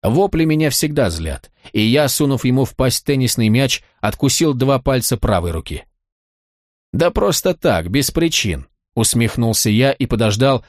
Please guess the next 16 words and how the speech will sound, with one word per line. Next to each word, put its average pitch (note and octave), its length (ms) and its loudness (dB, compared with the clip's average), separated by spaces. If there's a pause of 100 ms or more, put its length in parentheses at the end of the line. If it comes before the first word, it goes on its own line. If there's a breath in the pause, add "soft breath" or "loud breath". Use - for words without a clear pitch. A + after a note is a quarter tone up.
(100)
когда A#2+ 300 0
он A2+ 80 0
немного A2+ 340 0
успокоится. - 760 -4 (760)
Он A2+ 140 2
выкатил D#3 420 0
на C#3 80 2
меня C#3+ 240 2
глаза, C3+ 480 2
и A2+ 80 2
по G2 140 -2
выражению A2+ 500 2
его A2+ 140 2
лица A2+ 260 0
я A2+ 140 2
понял, C#3+ 420 0